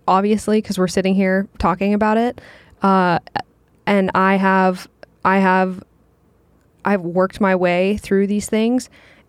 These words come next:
And on my last offer letter, a job that I still currently have, it says on my offer letter,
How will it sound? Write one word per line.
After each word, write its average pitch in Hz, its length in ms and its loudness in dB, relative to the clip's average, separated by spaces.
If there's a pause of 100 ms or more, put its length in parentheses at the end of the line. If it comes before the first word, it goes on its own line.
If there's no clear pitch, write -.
And 202 360 2 (140)
on 185 200 -2
my 220 140 0
last 208 380 0
offer 185 240 0
letter, 170 360 -2 (220)
a 180 120 -12
job 180 240 0
that 180 120 0
I 180 80 0
still 180 200 -2
currently 214 300 0
have, 175 340 0 (400)
it 196 220 0
says 214 640 -2 (420)
on 208 220 2
my 233 160 0
offer 190 320 0
letter, 151 360 -2